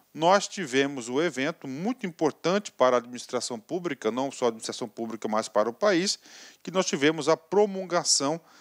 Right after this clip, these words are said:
da nossa Constituição Federal de mil novecentos e oitenta e oito, né? Então,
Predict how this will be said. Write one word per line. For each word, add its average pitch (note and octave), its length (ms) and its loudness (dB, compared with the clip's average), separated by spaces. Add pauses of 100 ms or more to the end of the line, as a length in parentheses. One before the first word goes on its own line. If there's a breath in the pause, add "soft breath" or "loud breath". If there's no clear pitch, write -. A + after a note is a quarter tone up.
(220 loud breath)
da E3 180 6
nossa C#3+ 400 0
Constituição B3+ 1400 2
Federal F3 640 4 (320 soft breath)
de F#3 120 -8
mil E3 240 -6
novecentos D#3 680 -4
e D3+ 40 -4
oitenta D#3 400 -6
e - 20 0
oito, E3+ 400 2
né? A2+ 260 -4 (560 loud breath)
Então, G3 360 6